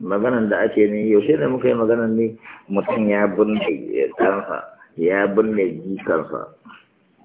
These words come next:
Shi kuma yana, eh? Ya kasance ne ko? Amma wannan bai ishe shi wa'azi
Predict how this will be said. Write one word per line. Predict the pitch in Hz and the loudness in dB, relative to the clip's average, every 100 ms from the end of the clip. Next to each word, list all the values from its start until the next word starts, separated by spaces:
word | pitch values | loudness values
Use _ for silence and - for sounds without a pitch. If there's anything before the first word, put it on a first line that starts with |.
| - | -2
Shi | - 123 | 4 6
kuma | 117 117 | 6 4
yana, | 120 107 - | 4 2 0
eh? | 120 202 - - - 269 - - - - - - - - - - | 0 -2 -6 -20 -20 -16 -14 -12 -14 -14 -16 -18 -18 -20 -6 0
Ya | 107 | 4
kasance | 139 127 127 | 4 6 4
ne | 120 107 | 4 0
ko? | 113 - - - - - 147 - - - | -2 -6 -12 -14 -16 -18 -16 -6 -2 2
Amma | 139 135 | 4 6
wannan | 143 160 139 | 6 6 8
bai | 117 98 | 8 6
ishe | 127 123 | 2 4
shi | 107 | 4
wa'azi | 90 78 | 4 0